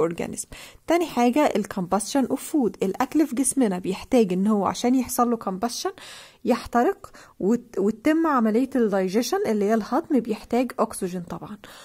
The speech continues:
Formation of water، ال-، المركب بتاع الووتر اتش تو او بيتكون اهو في جواه O اللي هي الاكسجين. Formation of ozone،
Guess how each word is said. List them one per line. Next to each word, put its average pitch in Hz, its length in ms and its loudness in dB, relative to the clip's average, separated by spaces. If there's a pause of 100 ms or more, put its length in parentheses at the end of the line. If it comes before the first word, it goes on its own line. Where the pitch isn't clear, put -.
(260)
Formation 294 580 4
of 320 140 -4
water، 349 560 4 (440)
ال-، 226 520 6
المركب 254 600 6
بتاع 208 240 0
الووتر 208 500 2
اتش - 180 -2
تو 254 220 -2
او 247 380 2
بيتكون 226 600 2
اهو 226 200 6
في 233 200 0
جواه 208 360 4
O - 60 2
اللي 247 260 6
هي 226 140 4
الاكسجين. 185 540 -4
Formation 214 640 2
of 247 80 0
ozone، 285 480 4